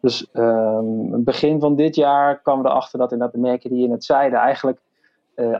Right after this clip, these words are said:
niet alleen andere tools gebruikten, maar ook andere, eh, methodes gebruikten, eh, andere manier van succes berekenen gebruikten, nou, een aantal van dat soort zaken. Ehm, en hebben we geprobeerd zoveel mogelijk,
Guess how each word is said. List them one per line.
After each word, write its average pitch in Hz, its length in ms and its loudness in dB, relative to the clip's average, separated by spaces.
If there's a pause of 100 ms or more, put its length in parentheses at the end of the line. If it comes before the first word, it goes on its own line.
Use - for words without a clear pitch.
(180)
niet 139 180 -4
alleen 135 140 2
andere 135 320 0
tools 185 300 0
gebruikten, 147 720 0
maar 131 160 0
ook 147 180 0
andere, 127 580 2
eh, 123 180 -2
methodes 170 640 0
gebruikten, 139 920 0
eh, 127 160 0
andere 131 280 2
manier 131 320 2
van 113 180 -6
succes - 420 -4
berekenen 147 500 2
gebruikten, 123 560 -4
nou, - 120 -12
een 139 80 -8
aantal 139 180 -2
van 131 200 -16
dat 139 160 -2
soort - 120 -12
zaken. 156 500 0 (720)
Ehm, 131 340 4
en 135 80 2
hebben 156 100 4
we 170 60 2
geprobeerd 170 360 2
zoveel 175 320 2
mogelijk, 151 540 0